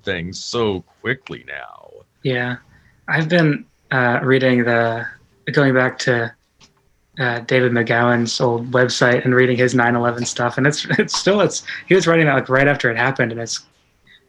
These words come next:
Speaker 2: <laughs> it's, have you read any of that? The
Speaker 1: I did years
Speaker 2: Yeah.
Speaker 1: ago. It's definitely
Speaker 2: Yeah.
Speaker 1: been a while, but I mean, yeah, McGowan was pretty spot on on a lot of
Speaker 2: Yeah.
Speaker 1: stuff, though. So
Speaker 2: It's, it's eerie,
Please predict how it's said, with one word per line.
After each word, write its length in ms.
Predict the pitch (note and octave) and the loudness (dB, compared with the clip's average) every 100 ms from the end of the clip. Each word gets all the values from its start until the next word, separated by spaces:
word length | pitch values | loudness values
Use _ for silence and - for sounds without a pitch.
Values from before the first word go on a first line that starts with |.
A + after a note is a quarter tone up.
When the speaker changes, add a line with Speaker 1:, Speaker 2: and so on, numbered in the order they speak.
| _ - | _ -6
Speaker 2:
<laughs> 160 | - - | -4 0
it's, 500 | A#3 G3 D3+ - - | 0 0 -4 -4 -2
have 460 | D#3+ D3 D3 C#3 | 0 -2 -2 0
you 100 | D3 | 2
read 140 | C#3 D3 | 4 4
any 140 | D3+ | 2
of 120 | D3 | 2
that? 300 | C#3+ D3 C#3+ | 0 -2 -2
The 320 | C3+ B2+ B2 A#2+ - - | -2 -2 -2 -6 -12 -2
Speaker 1:
I 100 | E3+ | 0
did 280 | D#3+ A#3+ A3 | 2 2 2
years 380 | C3+ D3+ D#3+ B2+ | 0 2 2 2
Speaker 2:
Yeah. 80 | |
Speaker 1:
ago. 320 | - A2 A2+ G#2+ | 0 2 2 0
It's 180 | G2+ | -2
definitely 320 | - A#2+ C3 B2 | -2 0 0 -2
Speaker 2:
Yeah. 120 | G2+ | -2
Speaker 1:
been 100 | F2+ | -2
a 20 | |
while, 460 | F2+ G2 G2 F#2 F2 | 0 2 4 2 0
but 100 | G2+ | -2
I 40 | |
mean, 160 | G2 F#2+ | -2 -2
yeah, 140 | F#2+ | -2
McGowan 560 | F#2 F2 F#2+ F#2 F#2 F2+ | -2 -4 -2 0 -2 -2
was 120 | E2 | -6
pretty 220 | - F2+ | -8 -12
spot 420 | F2+ - G2 F2 | -12 -6 -4 -4
on 300 | E2+ F2 F2 | -4 -6 -4
on 80 | F2 | -6
a 40 | E2 | -6
lot 260 | E2 E2+ E2+ | -4 -4 -4
of 60 | |
Speaker 2:
Yeah. 100 | B2+ | -4
Speaker 1:
stuff, 240 | - - - | -4 -6 -10
though. 400 | - F2+ F2+ E2+ | -10 -8 -8 -8
So 180 | F2 G2 D#3 | -10 -8 -6
Speaker 2:
It's, 320 | - - - | -6 -8 -12
it's 140 | B2+ | -6
eerie, 420 | D3 C#3 B2 A2+ | 0 2 2 -2